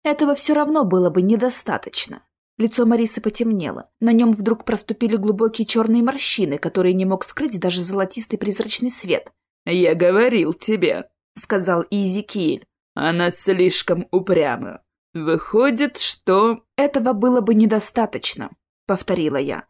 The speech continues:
«Слишком мало, чтобы заплатить за бесчисленные жизни, которые погубила проблема, за юных агентов, погибших, сражаясь с призраками.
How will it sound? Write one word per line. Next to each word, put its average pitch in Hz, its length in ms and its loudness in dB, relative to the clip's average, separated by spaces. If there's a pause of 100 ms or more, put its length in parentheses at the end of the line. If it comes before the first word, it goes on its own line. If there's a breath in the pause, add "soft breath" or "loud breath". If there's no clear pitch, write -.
(140)
«Слишком 262 600 2
мало, 165 260 2
чтобы 180 280 -2
заплатить 196 520 0
за 180 140 -2
бесчисленные 262 680 0
жизни, 185 380 0
которые 170 380 0
погубила 175 460 -2
проблема, 214 580 -2 (280)
за 220 100 2
юных 302 440 2
агентов, 240 680 -2
погибших, 220 580 -2
сражаясь 220 540 0
с - 80 -2
призраками. 170 720 -4